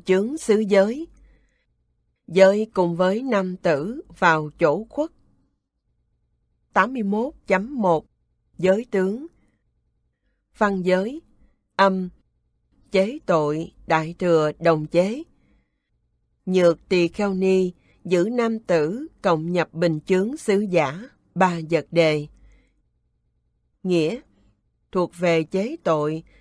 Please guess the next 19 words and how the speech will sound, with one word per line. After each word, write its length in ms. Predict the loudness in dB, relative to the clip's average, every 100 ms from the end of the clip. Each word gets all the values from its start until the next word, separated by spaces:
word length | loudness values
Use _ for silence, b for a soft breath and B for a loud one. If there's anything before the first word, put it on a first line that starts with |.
| _
đại 280 | 0 0 -2
thừa, 400 | -2 0 2 -2 0
đồng 280 | 0 0 0
chế. 380 | 0 0 -4 -12 _ _ _ _ _ _ _ _ _ _ _ _ _ _
Nếu 380 | 0 2 2 0 -2
tỳ 140 | -2
kheo 240 | -2 -2 -2
ni 360 | 0 2 0 -2 _
cùng 260 | -2 0
nam 220 | -2 -4 -4
tử 440 | -2 -2 -2 -8 -10
vào 300 | 0 0 0 -2
chỗ 220 | 0 0 0
khuất, 280 | -4 -6 -6 _ _ _ _
phạm 340 | -2 -2 -2
tội 440 | 0 0 2 -2 -6
ba 180 | -4 -4 0
vật 160 | -2 -2
đề. 320 | 0 0 0